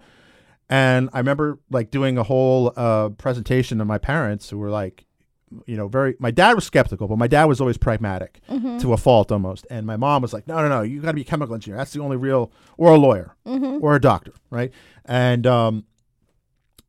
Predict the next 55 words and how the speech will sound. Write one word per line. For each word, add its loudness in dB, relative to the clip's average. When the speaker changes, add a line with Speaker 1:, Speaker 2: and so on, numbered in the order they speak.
Speaker 1:
so -4
when 0
I 0
showed 0
them, -4
I -4
was -8
like, -10
"Well, -6
look -4
how -4
much, -4
like, -8
somebody -8
with -10
a -16
college -4
degree -10
makes -4
at -12
these -10
Wall -4
Street -16
banks." -6
Speaker 2:
Mm-hmm. -6
Speaker 1:
And -8
my -6
father -2
looked -16
at -12
it. -18
He -12
looked, -10
there -4
were, -2
like, 0
three 0
or 0
four 2
pages 0
of -8
C -4
plus 0
plus -2
programmers -10
and -18
stuff -20
like -20
that. -20
So -18
he -12
was -16
Speaker 2:
And -2
Speaker 1:
looking 0
Speaker 2:
Wall 4